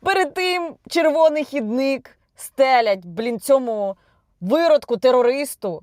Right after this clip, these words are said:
Поправляють хідник біля трапу літака із написом «Росія» солдати американської армії.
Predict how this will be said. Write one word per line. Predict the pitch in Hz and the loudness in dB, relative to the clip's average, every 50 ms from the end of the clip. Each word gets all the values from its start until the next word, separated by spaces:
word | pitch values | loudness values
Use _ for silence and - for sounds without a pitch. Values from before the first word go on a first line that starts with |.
| _ _ | _ _
Поправляють | - 330 370 370 - 339 349 359 359 359 392 403 403 381 330 247 - | -2 0 0 2 4 2 2 2 2 2 2 2 2 0 0 -4 -4
хідник | - 311 320 247 247 320 359 370 339 294 226 | -6 -4 -4 -2 -2 -2 -2 0 0 -2 -2
біля | 196 269 262 269 254 | -2 0 0 0 0
трапу | - 269 269 285 302 285 - 254 | 0 0 0 2 2 2 2 0
літака | 240 240 - - 247 - 285 269 269 | -2 -2 -2 -4 -4 0 0 2 2
із | 247 226 180 | 2 0 0
написом | 240 262 262 - 254 233 - 285 269 | 0 -2 -2 -2 -2 -4 -4 -2 -2
«Росія» | 269 330 330 - - 359 370 370 359 302 233 208 190 175 180 _ _ _ _ _ _ _ | -2 -4 -4 -6 -8 -6 -6 -4 0 0 0 0 0 -4 -10 _ _ _ _ _ _ _
солдати | - - 311 311 294 262 302 330 330 - | -6 -2 0 0 2 2 2 0 2 0
американської | 277 254 254 254 247 - 294 294 294 269 - - 285 277 277 | 0 0 0 -2 -2 -2 -2 -2 -2 -4 -4 0 0 0 2
армії. | - 226 226 208 202 190 185 175 180 175 165 165 | 2 0 0 0 0 0 -2 -6 -8 -12 -14 -16